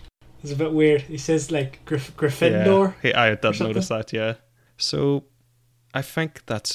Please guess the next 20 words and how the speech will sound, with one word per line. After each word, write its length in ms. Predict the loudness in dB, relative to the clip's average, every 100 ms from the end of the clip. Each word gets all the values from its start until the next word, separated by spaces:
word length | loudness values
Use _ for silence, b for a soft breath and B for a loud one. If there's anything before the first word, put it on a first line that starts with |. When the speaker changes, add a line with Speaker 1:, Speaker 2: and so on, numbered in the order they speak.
| -6
Speaker 2:
that's 240 | -6 -2
most 260 | -4 -2 -4
of 40 |
the 60 | -4
things 280 | -4 -4 -2
I 80 | -2
wanted 240 | -2 -4
to 80 | -6
touch 260 | -6 -6 -4
over 180 | -4 -4
on 60 |
the 80 | -4
reviews. 300 | -4 -4 -4
I 60 | -4
just 180 | -4 -4
wanna 140 | -4
see, 280 | -2 -2 -4 -10 _
is 120 | -4
there 120 | 0 0
anything, 640 | 0 0 0 0 -4